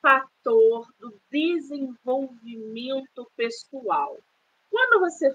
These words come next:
fala de desenvolvimento pessoal, a gente pensa num leque de coisas, porque a nossa vida ela tem vários âmbitos, vários cenários. Hoje a gente tá aqui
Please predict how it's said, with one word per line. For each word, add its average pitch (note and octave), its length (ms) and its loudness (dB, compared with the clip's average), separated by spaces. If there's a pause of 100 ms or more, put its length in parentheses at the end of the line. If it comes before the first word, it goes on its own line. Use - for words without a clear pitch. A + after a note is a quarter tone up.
(140)
fala A#3 420 6
de A3+ 180 -16
desenvolvimento G3+ 1400 -4
pessoal, G3 720 0 (360)
a B3+ 140 6
gente C#4 260 -10
pensa F4+ 400 -4
num A4 360 -6
leque C#4 360 -2
de E4+ 140 -8
coisas, G#3+ 680 2 (320)
porque B3 240 -4
a C4 120 6
nossa A3+ 380 -2
vida B3 260 -6
ela D4+ 180 4
tem D4+ 340 -8
vários B3+ 640 2
âmbitos, B3 840 -6
vários C4 540 4
cenários. B3 880 -6 (260)
Hoje C4 280 4
a B3 80 -12
gente A#3 320 -20
tá G#3+ 100 -6
aqui C4 640 -10